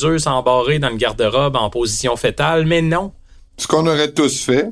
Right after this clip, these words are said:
Speaker 1: Ben, probablement, là, tu sais, c'est décourageant. Lui, il est allé signer des autographes pour des petits gars, une activité d'Halloween que les Vikings avaient planifiée depuis un moment.
Speaker 2: Wow.
Speaker 1: Il a dit, « Je peux pas me décommander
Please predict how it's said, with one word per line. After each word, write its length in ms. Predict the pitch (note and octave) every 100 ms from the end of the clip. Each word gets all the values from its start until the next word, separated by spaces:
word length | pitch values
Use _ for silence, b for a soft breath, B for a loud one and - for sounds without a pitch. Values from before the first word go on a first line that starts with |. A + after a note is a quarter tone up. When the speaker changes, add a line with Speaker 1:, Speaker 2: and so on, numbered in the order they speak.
| G3
Speaker 1:
Ben, 560 | E3 C3 A2 A2 G2+
probablement, 760 | - C#3 A#3 G3 E3+ B2+ F#3 G3
là, 140 | F3
tu 140 | D#3+ F3+
sais, 40 |
c'est 120 | C3
décourageant. 680 | A2+ C#3+ F#3+ D3 A#2+ E3 F#3
Lui, 180 | F#3+ A#3+
il 80 |
est 120 | G3+ D3
allé 180 | D3
signer 320 | E3+ - D#3 G3+
des 220 | F3+ C3+
autographes 640 | C3 C3 B2+ D#3+ F3 - -
pour 240 | D3 C3
des 200 | A#2+ A#2+
petits 240 | - -
gars, 300 | C#3 D3+ E3+ D#3+
une 80 | C#3+
activité 400 | D3 E3 D3+ F3+
d'Halloween 640 | F3 F3+ D#3+ D#3+ E3+ E3
que 80 | D3
les 160 | B2
Vikings 480 | A#2+ A#2 A2+ D#3 D3+
avaient 180 | A#2+ A#2
planifiée 440 | - C3 B2+ D#3+
depuis 180 | D3+ -
un 80 | A#2+
moment. 460 | B2 A#2 A2+ F#2+ G2
Speaker 2:
Wow. 60 |
Speaker 1:
Il 40 | A#2
a 60 |
dit, « 200 | A2 C3
Je 80 | C#3
peux 100 | -
pas 140 | A#2 C#3
me 100 | C#3+
décommander 800 | B2+ C3 B2+ B2 A2+ B2 C#3